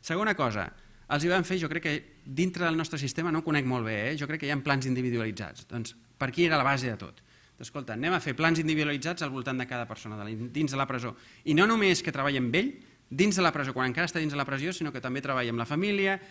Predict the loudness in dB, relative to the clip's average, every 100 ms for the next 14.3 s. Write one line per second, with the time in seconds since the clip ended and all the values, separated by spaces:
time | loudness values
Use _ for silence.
0 | -20 -14 -8 -4 -2 0 0 0 0 0
1 | 2 2 2 2 2 -2 -4 -4 -4 -6
2 | -6 -6 -6 -6 -8 -12 -16 -18 -20 -20
3 | -20 -20 -20 -20 -20 -14 -6 -4 -2 0
4 | 2 4 4 6 4 2 0 -2 -4 -2
5 | -2 -2 0 -2 -2 -12 -20 _ -6 -4
6 | -4 0 2 4 4 4 4 2 0 -4
7 | -6 -8 -8 -8 -8 -6 -6 -4 -4 -2
8 | 4 4 4 2 2 0 -2 -4 0 0
9 | 0 -4 -6 -10 -14 -20 -20 -20 -20 -16
10 | -16 -18 -20 _ _ _ -18 -16 -16 -18
11 | -16 0 4 4 4 4 6 4 4 2
12 | 2 -2 -2 0 0 2 2 4 4 2
13 | -2 -8 -8 -12 -16 -20 _ -10 -4 0
14 | 0 0